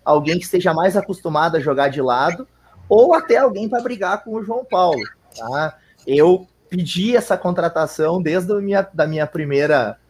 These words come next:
participação aqui no Papo News, a Bela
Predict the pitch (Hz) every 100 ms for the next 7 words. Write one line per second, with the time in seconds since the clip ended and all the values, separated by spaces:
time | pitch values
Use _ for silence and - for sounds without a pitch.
0 | _ _ - 147 - 151 135 135 - 139
1 | 151 143 135 135 139 135 139 127 135 180
2 | 180 - 127 127 131 139 127